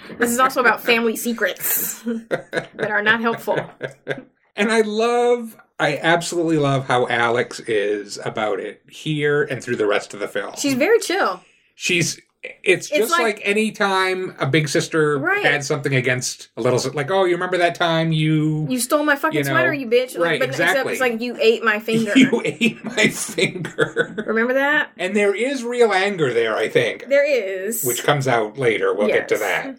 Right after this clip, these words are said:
Speaker 2: But it's also just like, you know, "Bitch."
Speaker 1: Right. But there's a great moment back at the hospital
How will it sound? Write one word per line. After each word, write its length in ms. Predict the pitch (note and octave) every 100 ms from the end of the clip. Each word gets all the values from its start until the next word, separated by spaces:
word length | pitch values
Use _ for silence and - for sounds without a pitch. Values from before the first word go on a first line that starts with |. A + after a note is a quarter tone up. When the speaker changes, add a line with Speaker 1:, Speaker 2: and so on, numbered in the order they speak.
| _
Speaker 2:
But 440 | - C#3 C#3+ C3 C3+
it's 140 | C#3
also 300 | F3+ G3 G#3
just 260 | D3 E3 -
like, 320 | D3 C3+ C3
you 80 | D3
know, 140 | C#3
"Bitch." 600 | D#3+ A#3+ A3 G#3+ - -
Speaker 1:
Right. 340 | E3 E2 - - _ A3+
But 80 |
there's 220 | A#3+ C#4+ C4+
a 40 |
great 280 | A#3+ C4+ A#3
moment 400 | A#3+ A3+ G#3+ -
back 180 | G#3 G#3
at 80 |
the 100 | G3
hospital 640 | G#3 G3+ - G#3 F3 F3+